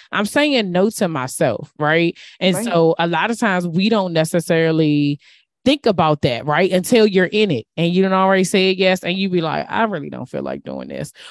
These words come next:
Speaker 1: Or this isn't, in, you know, especially in what we do, like, if this isn't in alignment with what it is that we're trying to do, right? I'm very mindful about who I have on this show. I'm like,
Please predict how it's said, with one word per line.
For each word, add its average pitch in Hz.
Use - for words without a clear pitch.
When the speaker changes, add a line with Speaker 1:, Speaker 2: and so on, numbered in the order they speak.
Speaker 1:
Or 190
this 185
isn't, 185
in, 160
you 185
know, 151
especially 170
in 151
what 156
we 196
do, 156
like, 135
if 156
this 165
isn't 160
in 156
alignment 165
with 156
what 160
it 160
is 165
that 156
we're 156
trying 151
to 143
do, 156
right? 135
I'm 165
very 180
mindful 170
about 156
who 175
I 151
have 160
on 151
this 139
show. 220
I'm 214
like, 147